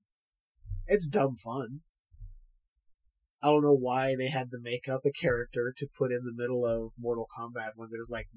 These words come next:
nine million characters to pull from across the entire franchise,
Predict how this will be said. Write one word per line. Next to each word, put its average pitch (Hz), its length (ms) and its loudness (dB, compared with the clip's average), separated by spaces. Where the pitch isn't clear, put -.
nine 113 340 -10
million 113 400 -10
characters 117 520 -6
to 110 80 -14
pull 110 240 -4
from 104 400 -12
across 123 360 0
the 113 120 -6
entire 110 360 -6
franchise, 110 840 -8